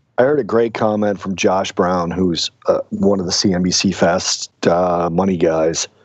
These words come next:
And Josh Brown is at times brilliant and at times just a complete blowhard. But he said something so funny the other day when a guy was on saying,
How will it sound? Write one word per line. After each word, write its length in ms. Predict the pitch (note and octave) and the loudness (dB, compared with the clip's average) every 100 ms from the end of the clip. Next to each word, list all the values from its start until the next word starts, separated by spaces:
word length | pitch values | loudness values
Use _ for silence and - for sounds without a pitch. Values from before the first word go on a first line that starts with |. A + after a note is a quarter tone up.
| - - - - - _ | -20 -18 -16 -16 -20 _
And 120 | - G#2 | -4 0
Josh 240 | F3 C#3 | 0 0
Brown 240 | C#3 B2+ | -2 0
is 120 | A2+ A#2 | -2 -2
at 140 | F#2+ | -2
times 320 | A2+ G#2 G#2+ | -2 -2 -2
brilliant 460 | F2+ G2+ G2+ F#2 - | 0 0 0 -4 -6
and 80 | G2+ | -6
at 140 | F#2 | -2
times 320 | G#2+ F#2 F#2 | 0 0 -2
just 180 | E2+ - | -4 -6
a 20 | |
complete 400 | E2+ E2 F#2 C#2+ | -4 0 -2 0
blowhard. 580 | G2+ A#2+ B2 F#2+ D#2+ C#2+ _ _ _ _ _ _ _ _ - | 2 2 0 -2 -2 -6 _ _ _ _ _ _ _ _ -2
But 80 | A#2 | 0
he 80 | B2+ | 2
said 200 | F3 D#3 | 2 2
something 240 | D3 G#2+ | 0 -2
so 260 | - - B2 | -4 0 0
funny 320 | - A2 G2 | 2 0 0
the 160 | G2 F#2+ | 0 0
other 140 | F2+ | 0
day 200 | F2 F#2 | 0 0
when 220 | F#2 F#2 | 0 0
a 40 | F2+ | 0
guy 240 | F#2 F#2 | 2 2
was 200 | G2 F2+ | 0 0
on 240 | F2+ F2+ F#2 | -2 0 0
saying, 440 | - F2+ F2+ | 0 0 0